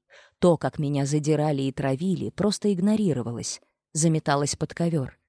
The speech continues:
И это четко показывает, как в городе в общем и целом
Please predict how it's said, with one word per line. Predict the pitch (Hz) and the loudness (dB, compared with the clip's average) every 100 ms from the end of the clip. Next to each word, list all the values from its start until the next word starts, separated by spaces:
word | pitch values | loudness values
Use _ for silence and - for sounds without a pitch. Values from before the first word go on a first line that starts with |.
| _ _ - - - | _ _ -20 -12 2
И | 202 175 | 4 6
это | 196 208 | 4 -2
четко | - 175 - 143 | 0 0 0 -4
показывает, | 139 - 160 151 185 196 - - | -4 0 0 0 0 -2 -4 -2
как | 208 202 | -2 0
в | 151 | -2
городе | 147 202 185 147 | 0 2 2 0
в | 139 | 2
общем | 160 - - 135 | 0 0 -4 -4
и | 127 | -2
целом | - 196 190 | 0 2 2